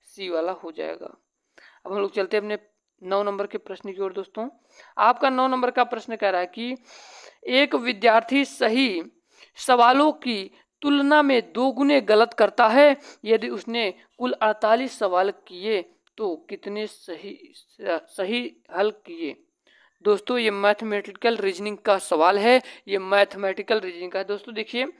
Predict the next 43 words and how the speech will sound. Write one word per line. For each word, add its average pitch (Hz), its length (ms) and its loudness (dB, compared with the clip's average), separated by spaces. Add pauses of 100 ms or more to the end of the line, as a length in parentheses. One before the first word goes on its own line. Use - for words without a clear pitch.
(480)
एक 269 220 2
विद्यार्थी 233 540 0
सही 254 280 -4
सवालों 240 400 0
की 247 160 -10
तुलना 202 420 -6
में 147 160 -12 (580)
दो 226 200 -2
गुना 240 220 -4
गलत 214 260 -4
करता 185 200 -6
है, 185 60 -2
यानी 196 200 -6
कि 240 260 -18
एक 214 280 -6 (100)
अनुपाते 190 520 -8
दो। 170 260 -12 (400)
एक 180 260 -10 (240)
ये 208 180 -8
कौन 247 220 -4
सा 254 100 -4
है, 240 160 -2
सही 214 320 -10
वाला 220 220 -4
है, 240 220 -8 (320)
और 180 160 -6
दो 214 140 -6
क्या 233 160 -6
है, 240 160 -6
गलत 160 340 -8
वाला 156 220 -8
है। 156 220 -20 (1200)
सही 214 260 -6
की 269 160 -10
तुलना 233 340 -8
में 262 120 -6
दो 208 380 -10
गुना 226 240 -8
गलत 190 320 -6
करता 175 220 -10
है, 185 60 -6
यानी 202 140 -12
कि 220 160 -18